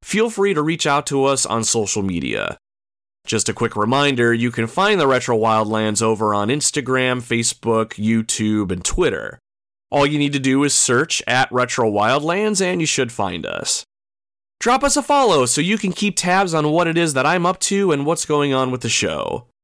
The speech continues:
Plus, feel free to comment and interact with any of our posts. I'll be posting something about the boss theme episode down the road, so you can use that as a sounding board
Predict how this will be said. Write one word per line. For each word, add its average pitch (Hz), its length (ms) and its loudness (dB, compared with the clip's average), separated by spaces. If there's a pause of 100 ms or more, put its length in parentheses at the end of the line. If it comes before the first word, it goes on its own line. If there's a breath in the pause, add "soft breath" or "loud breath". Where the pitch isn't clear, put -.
(420)
Plus, 175 460 2
feel 170 280 0
free 156 240 -2
to 139 80 0
comment 160 500 0
and 139 120 0
interact 151 500 0
with 120 240 -2
any 156 240 2
of 110 100 0
our 104 120 0
posts. - 680 -4 (540)
I'll 180 160 2
be 190 140 0
posting 165 400 0
something 143 380 -2
about 127 280 0
the 113 80 -6
boss 120 340 0
theme 117 240 0
episode 117 480 0
down 113 220 0
the 110 100 0
road, 101 380 2
so - 160 -2
you 113 180 0
can 120 200 -2
use 110 240 0
that 156 340 0
as 123 240 0
a 107 80 -2
sounding 190 500 0
board 147 360 2